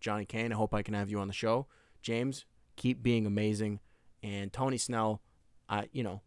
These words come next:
just keep vibing, brother. If you made it this far, I genuinely hope you enjoyed this award show. Tried to keep it brief. A little bit longer than most episodes, but tried to keep it brief. Folks, I cannot wait to do this next year. And it'll be a little bit earlier in the year,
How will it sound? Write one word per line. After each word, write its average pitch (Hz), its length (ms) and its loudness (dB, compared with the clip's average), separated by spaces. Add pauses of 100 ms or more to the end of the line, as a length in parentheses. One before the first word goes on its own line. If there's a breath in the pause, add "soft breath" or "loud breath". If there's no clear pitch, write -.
(320)
just 110 180 -6
keep 113 160 -2
vibing, 101 360 -2
brother. 98 260 -2 (840)
If 156 120 0
you 180 80 0
made 190 200 6
it 175 60 2
this 160 120 0
far, 131 240 6
I 131 100 2
genuinely 151 500 2
hope 135 200 4
you 127 100 2
enjoyed 117 460 4
this 113 260 0
award 104 380 0
show. 98 400 0 (220 soft breath)
Tried 127 260 4
to 117 80 -4
keep 117 220 -2
it 107 120 -10
brief. 110 400 2 (220 soft breath)
A - 40 4
little 165 120 12
bit 151 120 10
longer 131 340 8
than 120 140 4
most 113 260 2
episodes, 110 340 -2
but 110 140 -8
tried 123 260 6
to 120 80 -2
keep 110 220 0
it 101 80 -4
brief. 101 200 -2
Folks, - 600 2 (800)
I 110 140 2
cannot 127 400 4
wait 110 180 4
to - 80 -14
do 104 160 -2
this 98 180 -4
next 98 280 -6
year. 101 100 -2
And 135 80 2
it'll 156 140 4
be 165 80 8
a 175 60 10
little 185 180 8
bit 180 120 6
earlier 143 360 8
in 110 80 4
the 104 100 2
year, 98 300 0